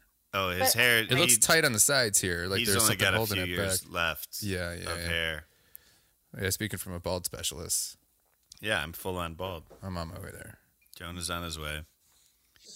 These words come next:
Speaker 1: But I think he looks like a nice guy.
Speaker 3: Yeah.
Speaker 2: I think he genuinely looks nice.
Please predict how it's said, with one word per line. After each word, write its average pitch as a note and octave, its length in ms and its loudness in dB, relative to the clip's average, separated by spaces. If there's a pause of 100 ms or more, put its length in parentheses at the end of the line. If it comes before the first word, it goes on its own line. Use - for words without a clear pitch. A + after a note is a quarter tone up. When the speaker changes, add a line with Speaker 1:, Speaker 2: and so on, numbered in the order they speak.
(1300)
Speaker 1:
But G2+ 200 4
I A2+ 120 4
think D#3 220 -2
he D#3+ 260 -4
looks A3 240 -2
like A2+ 100 -4
a G2 60 -2
nice E2+ 280 0
guy. C2 320 -4 (120)
Speaker 3:
Yeah. G3+ 260 0 (540)
Speaker 2:
I A3+ 140 4
think F#4 240 -6
he D#4 140 -8
genuinely G3+ 440 -2
looks F3+ 260 -6
nice. D#3+ 380 -8